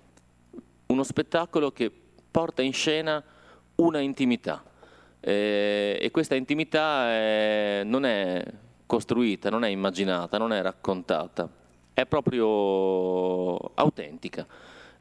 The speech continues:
E, e per i tre attori, trovare tre attori che, eh, abbiano questa disponibilità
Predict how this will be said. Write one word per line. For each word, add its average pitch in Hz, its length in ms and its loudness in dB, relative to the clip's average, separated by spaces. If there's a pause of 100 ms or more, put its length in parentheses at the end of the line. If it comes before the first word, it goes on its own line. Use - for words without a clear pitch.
(100)
E, 90 1040 0 (500)
e 139 100 4
per 151 140 0
i 156 60 0
tre 165 120 0
attori, 165 480 2
trovare 113 440 0
tre 117 180 2
attori 110 500 2
che, 90 600 0 (680)
eh, 69 380 -2 (140)
abbiano 95 560 0 (140)
questa 101 340 -2
disponibilità 110 1160 -2